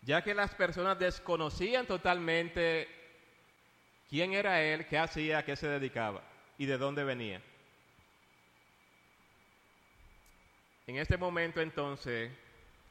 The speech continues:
queda descubierto que la aflicción, la dificultad, la tormenta se debe específicamente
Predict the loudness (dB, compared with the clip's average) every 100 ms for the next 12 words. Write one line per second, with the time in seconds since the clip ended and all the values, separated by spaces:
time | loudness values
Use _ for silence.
0 | _ -2 0 2 2 4 2 -4 -18 -6
1 | -2 -2 -2 -4 0 2 0 -2 -6 -6
2 | -4 -4 -4 -6 -14 -16 -8 -4 2 4
3 | 2 -2 -4 -4 -4 -2 -4 0 2 4
4 | 2 -2 -6 -6 -4 -2 2 2 2 2
5 | 0 0 -2 -4 -4 -4 -2 -2 -4 -6
6 | -8 -8 -6 -4 -4 -4 -6 -6 -6